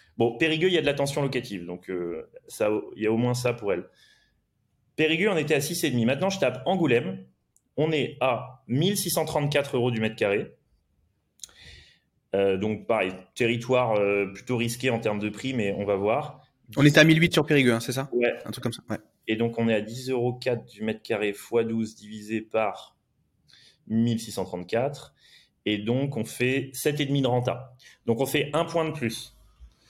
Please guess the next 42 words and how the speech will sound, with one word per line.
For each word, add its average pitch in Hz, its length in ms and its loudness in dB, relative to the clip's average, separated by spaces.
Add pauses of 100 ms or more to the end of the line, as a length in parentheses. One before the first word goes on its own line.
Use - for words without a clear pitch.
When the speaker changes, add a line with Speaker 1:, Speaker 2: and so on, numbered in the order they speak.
(460)
Speaker 1:
Euh, 104 220 2
c'est 120 180 -2
pas 135 160 4
rien. 135 320 0 (760)
En 135 120 2
termes 170 240 2
de 143 80 6
revenu 160 320 4
médian, 139 500 0 (1160)
on 143 200 2
est 143 380 0 (920)
un 175 100 2
peu 175 140 2
plus 143 180 0
élevé. 127 440 0 (220)
On 117 80 0
est 120 60 6
à 117 60 6
vingt 123 240 0
et - 20 4
un 127 100 2
mille. 127 380 0 (320)
En 117 120 -4
termes 147 180 2
de 147 80 4
population, 165 840 0 (220)
il - 20 -12
y 202 40 2
a 202 40 0
quarante-deux 156 380 2
mille 147 160 2
habitants. 135 360 0
Donc, 135 140 -2
c'est 131 100 -4
une 123 60 2
ville 131 160 0
qui 135 80 -2
est 113 60 0
plus - 240 -8
profonde, 147 540 -2
plus 135 140 -4
liquide. 127 600 -2